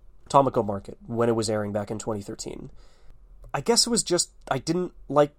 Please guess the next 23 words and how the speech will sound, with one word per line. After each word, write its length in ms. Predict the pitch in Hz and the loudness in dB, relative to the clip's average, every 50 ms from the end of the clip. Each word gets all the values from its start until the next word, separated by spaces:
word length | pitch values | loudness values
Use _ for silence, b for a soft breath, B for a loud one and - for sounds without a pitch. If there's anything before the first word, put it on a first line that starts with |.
| - | -12
the 140 | - 143 135 | -6 -4 -2
style 640 | - - - 151 139 139 139 135 135 131 135 131 - - | -2 2 6 8 10 10 10 10 8 6 2 0 -2 0
and 360 | 131 127 127 127 123 120 117 | 0 0 0 0 -2 -4 -4
the 40 | 123 | -4
characters 440 | - - 147 147 - 151 143 123 | 0 2 2 2 2 0 -2 -2
in 100 | 139 135 | 0 0
the 180 | 127 127 127 123 123 | 2 4 4 2 2
implied 320 | 127 - 131 131 131 117 | -2 0 2 2 4 4
romance, 420 | 123 123 120 123 120 117 113 - - | 4 4 4 4 2 0 0 -2 -2
especially 540 | - - - 185 - - - 156 143 123 | 2 4 4 4 4 4 2 0 0 0
Dara. 480 | 107 101 120 117 117 117 113 113 107 b b b b b b b b b b - 117 - | 0 2 4 6 8 8 8 6 4 b b b b b b b b b b -12 -8 0
Dara 320 | - 131 139 143 139 123 | 4 8 10 10 10 10
was 220 | 113 101 110 101 - | 8 6 2 -4 -4
just 460 | - - 117 104 101 - - - - - - - - - - - - - _ _ _ _ - - | -6 -6 -6 -4 -4 -6 -8 -8 -12 -20 -20 -20 -20 -20 -20 -20 -20 -20 _ _ _ _ -18 -12
too 360 | - - - - 123 127 131 | -10 -8 -6 -4 -2 -2 0
fucking 360 | - - 151 131 - 147 131 120 | 4 8 8 8 8 6 2 4
much. 460 | 117 120 127 - - - - - - b b b b b b b b b b b b b - - - - | 4 4 4 2 -2 -10 -12 -16 -18 b b b b b b b b b b b b b -20 -14 -6 -2
It 100 | 123 123 | 0 2
was, 320 | 120 123 113 107 - - - _ - - | 2 2 2 2 -2 -4 -6 _ -12 -8
he 160 | - 139 139 | -2 -2 0
was, 240 | 127 127 120 104 - | 2 2 0 0 -2
he 300 | - 139 147 - 139 139 | -4 -4 -4 -4 -4 -2
was 240 | 131 - - - | -2 -2 -4 -4